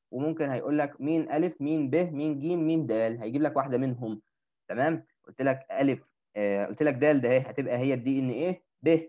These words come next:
هي البروتين اللي بيعطي كل جزيء ب-، آه، بروتين الشكل المميز له، وج دي ال تي ار ان ايه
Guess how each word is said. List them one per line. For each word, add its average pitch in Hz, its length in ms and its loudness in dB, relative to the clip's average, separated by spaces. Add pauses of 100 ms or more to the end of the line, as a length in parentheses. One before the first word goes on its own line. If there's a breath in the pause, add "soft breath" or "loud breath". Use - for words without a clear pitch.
(160)
هي 135 200 2
البروتين 113 500 0
اللي 127 120 -2
بيعطي 127 240 0
كل 135 260 -2
جزيء 117 280 -4
ب-، 117 200 -8
آه، 101 420 -2
بروتين 107 280 -2
الشكل 131 280 -6
المميز 127 300 -2
له، 185 260 2 (280 loud breath)
وج 120 140 -4
دي 147 540 2
ال 110 180 -8
تي 143 220 2
ار 135 260 2
ان 120 120 -4
ايه 107 380 -6